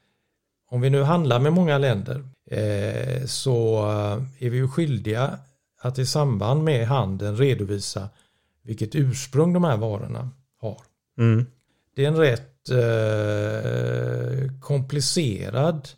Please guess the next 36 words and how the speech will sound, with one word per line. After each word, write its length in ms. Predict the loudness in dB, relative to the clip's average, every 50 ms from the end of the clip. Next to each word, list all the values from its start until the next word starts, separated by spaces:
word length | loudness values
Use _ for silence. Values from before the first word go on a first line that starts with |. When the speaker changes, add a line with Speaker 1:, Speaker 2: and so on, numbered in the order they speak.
| _ _ _ _ _ _ _ _ -6 -4
Speaker 1:
eh, 480 | 0 2 2 4 4 4 2 2 0 0
uträkning. 1080 | 0 0 0 0 0 -2 -2 -2 -2 -2 -4 -6 -8 -6 -6 -6 -6 -8 -10 -12 -14 _ _ -10
Eh, 1160 | -6 -4 -2 -2 -2 -2 -2 -2 -2 -2 -4 -4 -6 -6 -6 -8 -8 -8 -8 -8 -6 -6 -4 -2
okej, 360 | -2 -2 -2 -2 -2 -2 0
wienerbröd 680 | 2 2 2 2 2 0 -2 0 0 0 0 0 0
kanske 240 | 0 0 0 0 0
inte 160 | -2 -2 -2
är 20 | -2
det 80 | -2
mest 320 | 0 -2 -2 -4 -6 -6 -6
komplicerade, 460 | -6 -6 -4 -6 -6 -6 -6 -4 -4
men 140 | -4 -6 -6
om, 140 | -6 -8 -8 -12 _ _ _ _ _ _ _ _
om 120 | -6 -4 -4
vi 60 | -4
skulle 220 | -4 -4 -2 0
gå 100 | 2 2
upp 180 | 2 2 2 2
en 100 | 4 4
våning 360 | 6 6 6 4 2 2 0
och 120 | 0 0
säga 300 | 0 0 2 2 2 0
brödrostar 920 | 0 2 4 4 4 4 4 2 0 -2 -2 -4 -6 -8 -6 -2 0 0 0
och 120 | 0 0
så 100 | 0 0
vidare, 240 | 0 2 2 0 -2
så 120 | -2 -2
där, 260 | -2 0 0 0 -2 -4 -6 _ _ _ _ _ _ _ _ _
det 80 | -8 -4
finns, 760 | 0 2 2 2 2 0 -2 -2 -4 -4 -4 -6 -6 -8 -6 -4
har 120 | -4 -2
funnits 500 | 0 2 4 4 4 4 4 2 2 2
i 40 | 2
alla 160 | 4 4 2
fall 380 | 2 2 2 2 2 -2 -4 -4 -4
ett 680 | -2 -2 -2 -4 -6 _ _ _ -14 -14 -12 -14